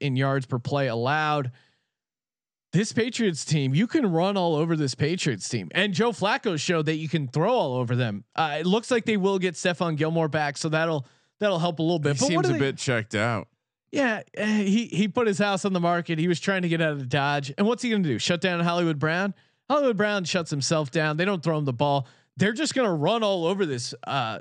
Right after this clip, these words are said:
Speaker 1: New England team.
Speaker 2: New England's defense,
Speaker 1: Cam
Speaker 2: thir-
Speaker 1: still got his fucked up sidearm release going.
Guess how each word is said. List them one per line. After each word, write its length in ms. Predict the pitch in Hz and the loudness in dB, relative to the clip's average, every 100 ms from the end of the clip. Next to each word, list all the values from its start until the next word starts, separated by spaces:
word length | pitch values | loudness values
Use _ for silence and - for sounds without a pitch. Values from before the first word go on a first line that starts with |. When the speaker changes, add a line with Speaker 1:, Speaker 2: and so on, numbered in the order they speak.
| - | -6
Speaker 1:
New 160 | 143 156 | 0 2
England 360 | 185 165 123 107 | 2 0 -4 -4
team. 400 | 151 170 104 107 | -4 -4 -6 -2
Speaker 2:
New 240 | 101 123 | 0 2
England's 320 | 139 160 165 120 | 2 2 0 0
defense, 420 | 123 110 113 95 | 0 0 0 2
Speaker 1:
Cam 260 | 247 277 | 2 2
Speaker 2:
thir- 20 | 262 | 0
Speaker 1:
still 220 | - 233 | 0 2
got 180 | 220 208 | 2 0
his 120 | - | -2
fucked 320 | 208 202 - | -2 -2 0
up 160 | 196 - | -2 0
sidearm 540 | 190 180 185 185 180 | 0 0 0 0 0
release 300 | 170 185 - | 0 0 0
going. 420 | 196 175 185 175 | -2 -2 -6 -10